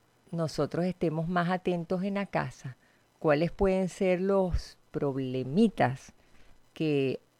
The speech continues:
hay que trabajar en ellos. Y eso no tiene que ser el reproche en nuestro matrimonio, la crítica o el juicio hacia nuestros hijos,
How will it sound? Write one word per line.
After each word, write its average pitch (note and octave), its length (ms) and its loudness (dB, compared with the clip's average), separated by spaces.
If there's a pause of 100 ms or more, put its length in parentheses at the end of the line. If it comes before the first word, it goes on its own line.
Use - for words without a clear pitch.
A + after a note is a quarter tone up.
(300)
hay C#3 200 0
que D#3+ 180 -2
trabajar C3+ 540 0
en C#3+ 180 -4
ellos. B2+ 480 -8 (160)
Y F3+ 140 0
eso F#3 180 -2
no B3+ 160 0
tiene B3+ 280 0
que G#3 140 0
ser F#3+ 320 0 (320)
el E3 200 2
reproche E3+ 920 8
en D#3 200 2
nuestro C#3+ 320 2
matrimonio, D#3+ 1160 2 (340)
la D3 260 2
crítica E3+ 560 4
o C#3+ 120 6
el C#3 100 4
juicio D#3+ 680 0
hacia C#3+ 320 0
nuestros C3+ 500 -4
hijos, D#3+ 500 0